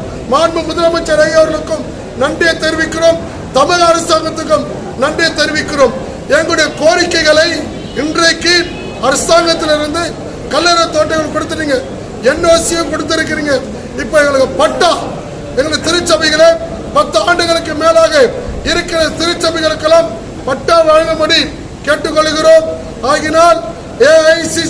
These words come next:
சார்பில், இன்னைக்கு செயற்கை கூட்டத்தின் சார்பில் இந்த கோரிக்கைகளை நாங்கள் வைத்திருக்கிறோம். அது மட்டும் இல்லாமல், பழுதடைந்து போன சபைகள், ஏனென்றால்,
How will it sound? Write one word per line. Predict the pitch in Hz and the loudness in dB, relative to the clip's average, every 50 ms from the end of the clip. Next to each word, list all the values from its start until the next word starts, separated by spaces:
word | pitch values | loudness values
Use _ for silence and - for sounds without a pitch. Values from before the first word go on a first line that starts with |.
| - | -2
சார்பில், | 302 294 311 320 311 320 311 330 330 320 320 - - - - - - - | 0 2 2 2 2 4 4 6 6 4 4 -2 -10 -12 -14 -14 -10 -6
இன்னைக்கு | 262 294 277 240 - | -6 -6 -6 -4 0
செயற்கை | 294 311 339 339 330 330 320 - - | 2 2 2 2 0 -4 -6 -6 -6
கூட்டத்தின் | 311 320 320 320 311 320 320 - - | -6 -6 -6 -6 -6 -6 -8 -4 -2
சார்பில் | 294 302 320 311 320 320 320 320 311 320 - - - - - - 285 | 0 2 2 0 2 2 4 4 4 2 -4 -10 -10 -12 -12 -10 -8
இந்த | 302 294 302 285 - - | -4 -2 -2 -2 0 2
கோரிக்கைகளை | 302 320 330 330 320 330 330 311 311 311 311 302 302 302 302 - - - - - - 262 | 4 4 4 4 2 -4 -2 0 2 2 2 2 0 -2 -6 -10 -10 -10 -10 -10 -6 -4
நாங்கள் | 277 285 285 277 269 285 | -4 -2 -2 0 2 2
வைத்திருக்கிறோம். | 311 339 330 311 320 311 302 285 - 277 285 262 214 - - - - - - - - - | 2 0 0 -2 -2 -2 -2 -2 -2 0 2 2 2 0 -4 -10 -12 -12 -12 -8 -2 -2
அது | 254 302 330 320 | 0 0 2 2
மட்டும் | 320 320 - 349 330 330 311 | 0 2 0 -2 -2 0 0
இல்லாமல், | 320 320 320 311 320 320 339 330 320 302 - - - - - - - - | 2 2 2 2 2 2 2 0 0 -2 -8 -10 -12 -12 -12 -10 -4 0
பழுதடைந்து | 233 285 320 349 349 349 339 339 339 349 339 330 | 2 2 2 4 2 2 2 2 2 0 0 2
போன | 330 330 320 320 311 - | 2 2 2 2 2 0
சபைகள், | 285 294 302 311 311 - - 120 - - - - - - - - - - - - - - - - 240 311 | 0 2 2 2 2 2 0 0 -2 -10 -12 -12 -14 -14 -14 -14 -14 -14 -14 -14 -14 -8 0 2 4 4
ஏனென்றால், | 320 330 320 311 320 320 330 330 320 | 4 4 2 2 4 4 4 4 4